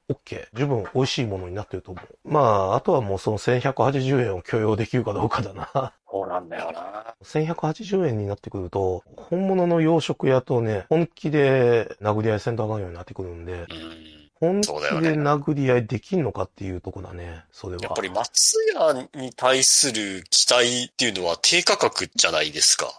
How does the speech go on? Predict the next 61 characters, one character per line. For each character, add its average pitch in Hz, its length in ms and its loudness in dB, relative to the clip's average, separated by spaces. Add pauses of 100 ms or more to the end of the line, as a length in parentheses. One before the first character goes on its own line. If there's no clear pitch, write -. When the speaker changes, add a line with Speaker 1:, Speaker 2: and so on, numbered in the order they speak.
(160)
Speaker 1:
う 143 40 -6
ん、 92 460 -6
そ 110 160 -8
う - 20 -10
だ 95 140 -12
ね。 101 500 -10 (160)
で、 160 420 0
案 247 300 4
外、 240 320 4 (300)
専 135 260 0
門 143 180 4
店 101 240 -2
の 92 300 -6
一 120 240 -2
割 117 520 2
引 104 80 -6 (100)
き、 - 160 -10
二 104 140 -2
割 110 240 2
引 113 80 -4
き - 120 -10
ぐ 123 120 0
ら 117 140 4
い 104 80 -4
の 113 240 0
美 113 80 0
味 113 60 -2
し - 80 -10
さ 110 260 2
は 113 260 4
担 135 160 2
保 110 100 -4
し - 60 -16
て 135 100 0
く 123 100 -4
る 120 80 -2
か 147 100 2
ら、 110 260 2
Speaker 2:
う 117 60 -2
ん。 - 20 4
Speaker 1:
え 120 100 4
え - 20 4
や 120 140 4
ん 170 40 2
っ - 20 0
て 117 120 -4
な 104 120 -2
る 107 120 -2
の 98 120 -6
が 92 140 -8
松 98 240 -8
屋 92 100 -6
な 87 100 -14
ん 87 100 -16
で 95 120 -14
す - 140 -18
け 92 80 -18
ど 90 240 -18
ね。 117 140 -4 (160)
Speaker 2:
う - 40 -18
ん。 85 480 -14